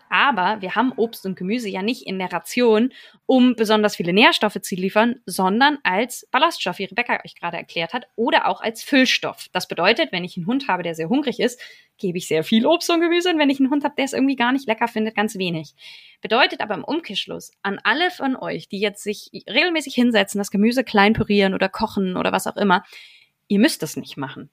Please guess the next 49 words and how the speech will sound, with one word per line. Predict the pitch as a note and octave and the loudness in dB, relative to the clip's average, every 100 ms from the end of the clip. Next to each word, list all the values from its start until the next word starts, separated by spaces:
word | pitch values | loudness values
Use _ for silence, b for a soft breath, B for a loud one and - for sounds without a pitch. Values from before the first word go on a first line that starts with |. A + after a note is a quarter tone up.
| - | -6
Ihr | - | -2
könnt | - D#4+ A4 C4+ | 2 4 4 4
es | - | 0
machen, | F3 E3 - B3 | -4 -4 -4 0
ihr | B3+ | 2
müsst | C4+ E4+ - | 2 0 -4
es | G3 | -10
aber | - D#3+ | -12 -12
nicht | C#3+ - | -16 -16
machen, | - - - - | -14 -14 -14 -18
weil | - E3+ F3+ C#4+ D#4 _ - | -2 2 4 4 0 _ -2
einfach | G3+ G#3+ C4+ - | 0 2 0 0
da | F3+ B3 | 0 2
so | A3 | 2
ein | G#3+ | 2
bisschen | C#4 - D4 C4+ C4 _ | 0 -2 -2 -2 -4 _
so | G3 A3 | -2 2
ein | G#3 | 4
Mythos | A#3+ F4 D#4 - | 4 2 -4 -6
drin | G#3 G#3+ | -4 -2
steckt, | A3+ C4 - | -2 -4 -6
dass | G#3+ | -4
man | A3+ | -4
glaubt, | G3+ F3+ - | -6 -6 -2
„Ja, | - | -2
ich | - | 0
muss | A3 | -2
das | A3 A3 | -2 -6
geben, | A3+ A3+ G3+ | -2 -2 -2
damit | G3 - | -4 -6
genug | G3 G3+ | -6 -6
Vitamine | G3+ G3+ G#3 G3+ | -6 -2 -2 -4
drin | - D3 | -6 -10
sind.“ | - - | -10 -14
Und | - | -12
ich | F#3+ | 0
hoffe, | C#4 C4+ | 0 0
das | A3+ | -4
haben | G#3+ | -2
wir | G#3+ | -2
jetzt | G3+ | -2
hier | - | 0
ausführlich | G3 G#3+ G#3 G3 | 0 0 -8 -10
erklärt, | F#3+ - A3 A#3 | -12 -4 -4 -4
dass | - | -12
das | F#3+ G3+ - | -12 -12 -12
ein | F3+ F3 - - | -12 -12 -12 0
Irrglaube | A#3 D4 E4+ D#4+ E4+ | 2 4 4 4 2
ist | - F#4 - | -2 -4 -6